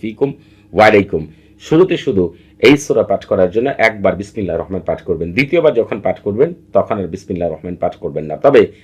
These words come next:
প্রতিবার শেষে আপনাকে তাওকিল যেটা বললাম, বাংলায় বলেন আর আরবিতেই বলেন, বলতে হবে।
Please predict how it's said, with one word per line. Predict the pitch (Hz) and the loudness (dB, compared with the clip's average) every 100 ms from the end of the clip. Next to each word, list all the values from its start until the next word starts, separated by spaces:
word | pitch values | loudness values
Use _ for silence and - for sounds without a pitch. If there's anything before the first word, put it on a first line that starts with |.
| _ _ | _ _
প্রতিবার | 135 139 175 151 | 0 2 2 2
শেষে | - 110 - 113 | 0 -4 -2 -2
আপনাকে | - 98 107 | -4 -6 -4
তাওকিল | 101 95 123 104 | 0 0 -2 -4
যেটা | 92 82 | -4 -2
বললাম, | 87 101 127 | -2 -2 -2
বাংলায় | 92 90 90 78 | -2 -2 -2 -2
বলেন | 82 120 160 _ _ _ - | 0 0 0 _ _ _ -4
আর | 107 | -2
আরবিতেই | - 104 95 92 95 | 0 -2 -2 -2 -2
বলেন, | 82 107 131 | 0 -2 2
বলতে | 110 117 90 | 2 4 0
হবে। | 85 82 | 2 0